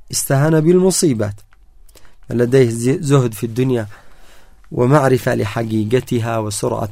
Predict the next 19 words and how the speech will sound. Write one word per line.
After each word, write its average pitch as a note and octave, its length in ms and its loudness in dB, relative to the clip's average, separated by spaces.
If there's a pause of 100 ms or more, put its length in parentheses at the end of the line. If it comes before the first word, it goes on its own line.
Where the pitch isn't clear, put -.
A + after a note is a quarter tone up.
زوالها A2+ 680 0
وانقضائها G#2+ 880 -4
ومنقصاتها، B2+ 1160 -8 (1160)
فإن A3 400 2
المصيبات E3+ 680 0
ستهون D#3 720 0
في C#3 220 -4
نظره، C#3+ 580 0 (800)
لأنها C#3 420 0
دنيا E3+ 380 4
فانية. A2 380 -4 (1600)
لكن A#2+ 260 -2
لو F3 140 6
كان D3+ 200 2
الإنسان C#3 440 0
يعظم B2 460 0
الدنيا C3 380 -2
سيعظم C3 600 -2
المصائب، A#2 580 -4